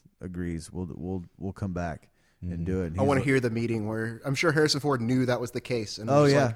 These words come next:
Speaker 1: yeah.
Speaker 3: "Wine and dine me, like,
Speaker 1: Yeah.
Speaker 2: Yeah.
Speaker 3: convince me to be Han Solo again."
Speaker 1: No,
Speaker 3: because
Speaker 1: Harrison Ford's probably the, the type of guy to walk in the meeting. He's like, "I'm doing this, but you're killing Han Solo."
Speaker 2: Yeah. <laughs> Yeah.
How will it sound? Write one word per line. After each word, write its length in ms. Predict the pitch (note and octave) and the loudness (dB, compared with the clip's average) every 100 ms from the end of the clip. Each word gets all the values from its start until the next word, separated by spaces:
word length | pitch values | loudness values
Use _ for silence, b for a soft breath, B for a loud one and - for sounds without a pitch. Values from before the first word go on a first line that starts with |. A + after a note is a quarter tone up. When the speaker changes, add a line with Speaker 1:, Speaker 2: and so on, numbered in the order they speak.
| - | -6
Speaker 1:
yeah. 240 | A#2 A#2+ A2 | -4 -4 -2
Speaker 3:
"Wine 280 | C#3 D3 D#3 | 2 4 4
and 100 | C#3 | 4
dine 280 | C3+ C3 A#2+ | 2 2 0
me, 220 | A#2 A2+ - | -4 -6 -8
like, 300 | A#2+ A#2 - | -6 -6 -2
Speaker 1:
Yeah. 320 | C3+ B2 A2+ | 2 2 0
Speaker 2:
Yeah. 160 | F#2+ F#2+ | -4 0
Speaker 3:
convince 540 | F#3 D3+ E3+ F3 - | 2 4 6 6 4
me 360 | C#3+ D3+ C#3+ C3 | 2 2 4 2
to 140 | - C3 | -2 -4
be 200 | C#3 B2+ | -4 -2
Han 260 | C#3 C3+ | -2 -2
Solo 420 | - C3+ B2+ A#2+ | -2 -2 -2 -2
again." 260 | A2 A2+ A2 | -4 -4 2
Speaker 1:
No, 340 | D3 C#3+ C#3 C3+ | 6 6 6 4
Speaker 3:
because 140 | C#3 | 4
Speaker 1:
Harrison 400 | E3+ F#3 E3 E3+ C3 | 4 4 2 0 0
Ford's 240 | C#3+ C3+ | 2 2
probably 460 | - C3+ C3 B2 A2 | 2 2 2 2 0
the, 80 | F2+ G2 | -2 -6
the 100 | A#2 | -2
type 260 | - A#2+ | 0 0
of 60 | G#2+ | 0
guy 160 | G#2+ A2 | 0 0
to 80 | |
walk 300 | G#2 A2 A2 | 2 2 2
in 120 | A2+ G#2+ | -2 -2
the 60 | |
meeting. 360 | G#2 G#2+ G#2+ G#2+ | 0 0 0 0
He's 200 | A2 F#2+ | 0 0
like, 300 | G2+ F#2 - b b b | -2 -2 -8 b b b
"I'm 100 | F#2+ | -4
doing 360 | F#2 D#3 D#3 | 6 8 8
this, 280 | B2 A2 - b b | 4 0 -2 b b
but 80 | A2 | -2
you're 100 | A2 | 0
killing 400 | - D#3+ C#3+ C3 | 2 4 4 4
Han 260 | C3+ B2 | 4 2
Solo." 560 | A2 B2 A2 G2+ E2+ E2+ | 2 2 2 2 0 -4
Speaker 2:
Yeah. 320 | G#2+ G#2+ C4 - | -2 2 6 6
<laughs> 400 | C4 B3 A3+ C4+ | 8 6 6 4
Yeah. 460 | G3+ A#3+ C#3 A#3 | 4 2 0 -2